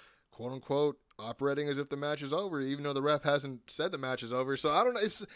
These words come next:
so I, you know, it's, it's like, well, fuck it. I'm just gonna fucking throw a tantrum and, and, and just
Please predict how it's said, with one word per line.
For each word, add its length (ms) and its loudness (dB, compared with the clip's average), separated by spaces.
so 120 0
I, 180 0
you 120 -4
know, 100 6
it's, 160 4
it's 180 -2
like, 160 4
well, 380 4
fuck 300 2
it. 40 6
I'm 120 4
just 160 -2
gonna 200 4
fucking 360 2
throw 160 8
a 20 6
tantrum 440 -2
and, 220 -6
and, 240 -6
and 200 -6
just 300 -6